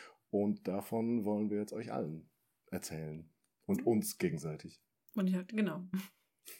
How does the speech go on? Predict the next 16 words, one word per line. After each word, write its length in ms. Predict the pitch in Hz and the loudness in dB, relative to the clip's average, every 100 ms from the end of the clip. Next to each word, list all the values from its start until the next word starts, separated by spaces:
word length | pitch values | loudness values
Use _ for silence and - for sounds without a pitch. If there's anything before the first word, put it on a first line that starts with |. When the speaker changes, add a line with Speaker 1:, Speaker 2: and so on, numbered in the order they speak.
| 320 - 311 - - - | -2 6 6 4 -6 6
Speaker 2:
Und 100 | 220 | 10
wir 100 | 202 | 12
hoffen 200 | 208 214 | 12 12
natürlich, 640 | 220 202 202 185 180 190 - | 10 10 10 10 8 4 -4
dass 240 | 175 - | -2 0
es 160 | 175 - | 2 6
euch 160 | 202 | 8
genauso 320 | 226 220 240 | 10 10 8
viel 140 | 247 247 | 6 4
Freude 320 | 220 208 208 | 8 8 8
macht, 240 | 202 196 | 4 2
wie 60 | 214 | 0
es 100 | 214 | 2
uns 240 | 269 285 | 2 0
Freude 260 | - 147 156 | 0 0 2
macht, 460 | 190 185 - - | 2 0 -2 -14